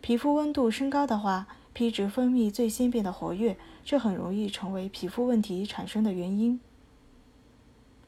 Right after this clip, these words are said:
피부의 온도가 높아지면 가장 먼저 피지 분비가 활발해져 트러블의 원인이 되기 쉬워요. 最近天气变冷，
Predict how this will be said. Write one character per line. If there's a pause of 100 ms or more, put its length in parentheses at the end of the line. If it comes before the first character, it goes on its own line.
(680)
피
부
의
온
도
가
높
아
지
면 (280)
가
장
먼
저
피
지
분
비
가 (160)
활
발
해
져
트
러
블
의
원
인
이
되
기
쉬
워
요. (4000)
最
近
天
气
变
冷，